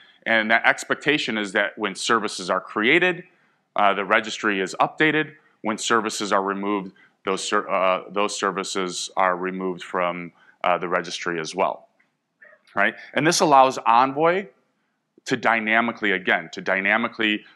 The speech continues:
find out which services exist within the mesh. And what's neat about Envoy is that it doesn't just rely on what it's learning from this service discovery,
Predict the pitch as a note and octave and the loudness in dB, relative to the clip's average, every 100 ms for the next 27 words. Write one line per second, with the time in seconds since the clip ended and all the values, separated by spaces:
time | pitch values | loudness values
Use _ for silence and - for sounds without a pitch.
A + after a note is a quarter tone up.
0 | - - A#2 A#2 A2+ G#2+ F#2+ G2+ C#3+ - | -12 0 2 4 4 4 0 -2 -2 -2
1 | - A#2+ A#2 A2+ - G2+ F#2 F#2+ G#2 F#2 | 0 0 0 -2 -2 -2 -2 -4 -4 -4
2 | F2 A#2+ F2 - - - _ _ _ - | -2 -2 -2 -6 -12 -16 _ _ _ -4
3 | A2 A2+ G#2+ G#2+ F3+ - - - - - | -2 -2 -2 -2 -2 -2 -10 -12 -16 -20
4 | - C3+ C#3 C3+ C#3+ - - G#2+ C#3+ C#3+ | -8 0 2 2 -4 -10 -12 -2 0 0
5 | C#3+ A3 C#3 A#2+ - B2 F#3 E3 G#2+ G2 | 0 2 4 2 4 4 4 2 0 2
6 | G2+ G#2 F#2+ G#2 F#2+ F#2+ - - - G#3 | 2 0 -2 0 2 0 -6 -8 -2 0
7 | A3 F3 E3 A#2+ A2+ A2 B2 A2 G#2 G#2+ | 2 0 0 2 4 6 6 6 2 0
8 | G#2 - G2 A#2+ A#2 F#2+ G#2+ G2 F#2+ G2 | -2 -2 0 0 0 -2 -2 -2 -2 -4
9 | F#2+ - - - A2+ G2+ G2 - - C#3+ | -4 -6 -8 -4 -2 -2 -4 -8 -2 0
10 | C3+ F#2+ - | 0 -2 -12